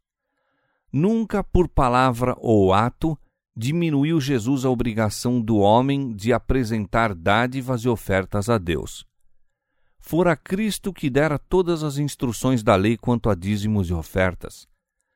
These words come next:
Quando na terra, louvou a mulher pobre que deu ao tesouro do templo tudo o que tinha. Mas o aparente zelo dos sacerdotes e rabis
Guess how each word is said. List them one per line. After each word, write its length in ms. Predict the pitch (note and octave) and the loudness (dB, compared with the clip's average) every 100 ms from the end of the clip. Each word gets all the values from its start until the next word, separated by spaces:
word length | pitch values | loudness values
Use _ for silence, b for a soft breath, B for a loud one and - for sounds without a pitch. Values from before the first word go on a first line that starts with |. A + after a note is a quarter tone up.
| _ _ _ | _ _ _
Quando 320 | - G#3 G3 | 0 0 2
na 160 | C#3 F2 | 0 -2
terra, 540 | - G#2 A#2+ G2+ D#2 - _ _ _ | 0 2 2 0 -4 -10 _ _ _
louvou 560 | A#2 C#3+ D3+ B2 F3 F#3 | 2 4 4 2 2 2
a 60 | |
mulher 360 | E3+ D#3+ D3+ D3 | 0 -2 0 -2
pobre 520 | - C3 C#3+ C3+ C3+ | 0 4 4 2 -2
que 200 | - C#3 G#2+ | -4 -4 -2
deu 320 | A2 A#2+ A#2 | 2 4 2
ao 120 | G#2 | 0
tesouro 520 | - G2 F2+ G2+ F#2+ | -2 -2 0 0 0
do 120 | F2 | -2
templo 480 | F2 - B2 C3 C#3 - _ | -4 0 0 0 -2 -4 _
tudo 240 | A3+ A3+ F#3 | -6 -6 -6
o 40 | |
que 200 | - G#2 | -6 -8
tinha. 420 | - E2+ D2+ G2 - _ _ _ _ _ - | -6 -10 -10 -14 -20 _ _ _ _ _ -14
Mas 400 | D2+ D2+ E2+ F2 | -8 -4 -4 -2
o 100 | A#2 | -2
aparente 600 | A2+ A#2 C#3 F3 - B2+ | 0 0 0 -4 -6 -6
zelo 400 | F#2+ G#2 F#2 F2 | -2 -2 -2 -4
dos 180 | F2 | -6
sacerdotes 800 | - F#2 - D#2 D#2+ F2+ - E2+ | -6 -6 -6 -6 -2 -4 -4 -10
e 60 | E2+ | -10
rabis 640 | E2+ D2+ D#2 A#2 D#3+ - | -8 -10 -6 -6 -6 -10